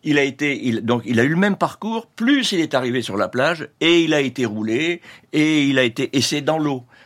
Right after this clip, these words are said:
Donc, les chocs qu'il a eus, c'était quand même pas des chocs très violents. Si bien que ça donne des grains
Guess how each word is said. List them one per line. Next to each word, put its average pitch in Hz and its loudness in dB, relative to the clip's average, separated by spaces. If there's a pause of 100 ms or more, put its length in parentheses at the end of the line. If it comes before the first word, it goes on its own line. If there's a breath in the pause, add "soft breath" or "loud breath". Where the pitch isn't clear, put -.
Donc, 120 -4
les 117 2
chocs - -2
qu'il 139 -2
a 135 2
eus, 196 -2
c'était 151 -4
quand 131 -2
même 139 -4
pas 160 -2
des 135 -2
chocs 147 -6
très 143 -4
violents. 120 -2 (320 loud breath)
Si - -4
bien 165 2
que 175 -8
ça 139 0
donne 143 0
des 127 4
grains 143 0